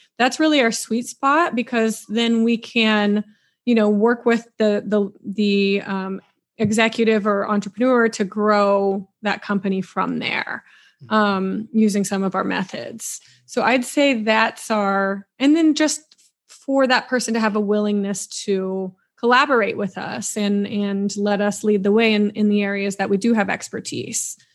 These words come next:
Speaker 1: So that's probably our, our sort of perfect, uh, partner or client.
Speaker 2: Yeah. What are you most excited about for the future of Kevin Harrington Enterprises?
Speaker 1: Oh, gosh, there's so much going on. There's some great product launches in the works and some other programs we have,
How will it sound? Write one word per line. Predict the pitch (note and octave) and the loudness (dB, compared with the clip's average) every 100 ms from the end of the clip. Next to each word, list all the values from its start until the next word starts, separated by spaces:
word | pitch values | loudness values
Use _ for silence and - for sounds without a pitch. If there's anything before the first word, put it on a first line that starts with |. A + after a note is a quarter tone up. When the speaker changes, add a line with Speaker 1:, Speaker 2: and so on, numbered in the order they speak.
| _ | _
Speaker 1:
So | - A3+ | -2 2
that's | A#3+ | 2
probably | A#3+ C4+ B3+ A#3 A3 G3+ | 2 0 2 2 4 4
our, | F#3+ F#3 F#3+ - _ _ - | 4 4 2 -4 _ _ -6
our | F#3+ | -2
sort | - G3 | 2 2
of | F#3 | 2
perfect, | - G3+ F#3+ F#3+ F#3+ - - - _ _ _ _ _ _ - | 0 -2 0 0 -2 -2 -8 -8 _ _ _ _ _ _ -6
uh, | G3 - | -4 -4
partner | - G3 - - F#3+ | -2 -4 -4 -6 -8
or | |
client. | F#3+ - - - A#3+ _ _ _ _ _ | -8 -12 -14 -14 -18 _ _ _ _ _
Speaker 2:
Yeah. | B2 A#2 A2 _ _ - - _ | 0 0 -2 _ _ -20 -20 _
What | - C#3+ F3 | 2 4 4
are | |
you | G3 G3+ | 4 6
most | F3 E3+ - | 4 4 2
excited | D3+ - D#3 C#3+ D3 | 0 2 2 4 2
about | C3+ C3+ B2+ - | 2 4 2 0
for | - D#3 | 0 2
the | C3+ | 2
future | - D3+ C#3+ - B2+ A2 - - | 0 2 2 2 0 0 -4 -4
of | B2 A#2 | -4 -2
Kevin | C3+ B2 | -2 0
Harrington | A#2 A#2+ A#2+ B2+ B2 | 0 0 -2 -2 -2
Enterprises? | A#2+ - D3+ - - G3+ E3+ - _ _ _ _ _ _ _ - _ _ _ _ _ | -4 -2 0 -2 -4 -6 -6 -12 _ _ _ _ _ _ _ -20 _ _ _ _ _
Speaker 1:
Oh, | - C#4 D#4+ F#4 F#4 E4+ | -4 2 4 4 4 2
gosh, | - C4+ D4 A#3+ | 0 0 2 0
there's | - C4+ - | 0 0 0
so | C4 | 0
much | C#4 C4+ - | 2 2 0
going | B3+ B3+ | 2 4
on. | A3+ A3+ B3 | 4 4 4
There's | A#3 | 2
some | A3 | 2
great | G#3+ A3 G#3+ - | 2 2 0 -4
product | - A3 A#3 A3+ | 0 2 2 2
launches | G#3+ G#3+ A3+ | 2 2 0
in | A3 G#3+ | 0 2
the | |
works | G3 G3+ A3 B3 - - | 2 2 2 2 -2 0
and | G3+ G3 G3 | 2 2 0
some | - G3+ | 0 0
other | G3+ | 0
programs | G3+ - G3+ G3+ G3+ | 0 0 2 2 2
we | G3+ | 0
have, | F#3 G3 G3 G3 F#3+ | 2 2 4 2 -2